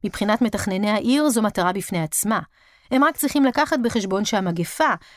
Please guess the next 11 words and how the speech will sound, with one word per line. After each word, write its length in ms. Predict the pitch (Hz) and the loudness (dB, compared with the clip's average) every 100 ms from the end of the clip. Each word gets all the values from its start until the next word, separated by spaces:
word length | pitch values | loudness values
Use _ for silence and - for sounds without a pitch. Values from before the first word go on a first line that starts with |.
| _ | _
שינתה 380 | - 233 226 294 | 0 2 4 2
גם 120 | 285 269 | 4 2
את 120 | 262 | 2
האופן 460 | 254 370 - 202 | 0 0 0 -6
שבו 240 | 180 185 185 | -4 0 0
התל 200 | 185 190 | 0 -2
אביבים 340 | 185 220 240 | 0 2 2
מתניידים 600 | 220 - 196 180 202 330 | 2 0 -2 0 0 0
כיום 300 | - 185 151 | 0 -2 0
ממקום 400 | 151 156 156 156 | 0 0 0 0
למקום. 460 | 147 147 - 143 | 0 -2 -4 -6